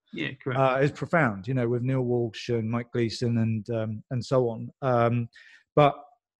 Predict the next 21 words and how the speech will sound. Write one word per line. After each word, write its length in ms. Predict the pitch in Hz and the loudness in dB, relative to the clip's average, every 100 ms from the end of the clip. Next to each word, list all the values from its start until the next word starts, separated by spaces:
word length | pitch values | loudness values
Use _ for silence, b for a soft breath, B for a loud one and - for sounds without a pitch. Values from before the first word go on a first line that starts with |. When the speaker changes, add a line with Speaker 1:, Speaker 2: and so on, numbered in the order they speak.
| _ _ - | _ _ 4
Speaker 2:
as 140 | 160 | 6
it 100 | 170 | 8
relates 380 | 147 151 143 - | 8 8 6 2
to 100 | 120 | -6
bone 340 | 104 151 156 | 4 8 8
health, 440 | 131 104 80 - - | 6 0 -6 -12 -8
what, 280 | 131 151 147 | 4 4 4
I 60 | 143 | 2
mean, 320 | 139 143 135 - | 2 2 2 0
you 100 | 143 | 2
know, 160 | 120 | 2
the 140 | 117 127 | 2 -4
consequences 880 | - 156 - - 147 135 - 131 120 | 0 0 0 -4 0 0 0 -2 -2
of 100 | 117 | 0
not 220 | 135 123 | -2 -2
eating 340 | 123 - 123 | -6 -4 -2
enough 280 | 120 117 107 | 0 0 -2
food 360 | - 156 139 123 | 0 4 4 4
and 240 | 117 113 | 2 0
not 140 | 120 117 | 0 0
enough 400 | 113 113 110 | 0 -2 -4